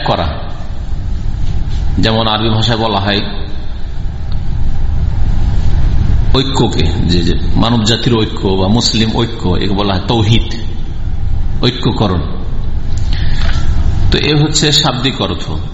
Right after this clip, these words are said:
আর পারিভাষিক অর্থ বা শরীয়তি অর্থ, পারিভাষিক অর্থ মানে তার সংজ্ঞা, কাকে বলে তৌহিদ বা শরীয়তি অর্থ।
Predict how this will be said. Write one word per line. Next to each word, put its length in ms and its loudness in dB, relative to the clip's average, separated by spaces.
আর 280 0
পারিভাষিক 680 -2
অর্থ 240 -4
বা 180 -2
শরীয়তি 580 0
অর্থ, 280 -4
পারিভাষিক 540 -2
অর্থ 220 -4
মানে 320 -2
তার 220 -2
সংজ্ঞা, 400 0
কাকে 240 -2
বলে 280 -2
তৌহিদ 340 -4
বা 200 4
শরীয়তি 540 0
অর্থ। 280 -2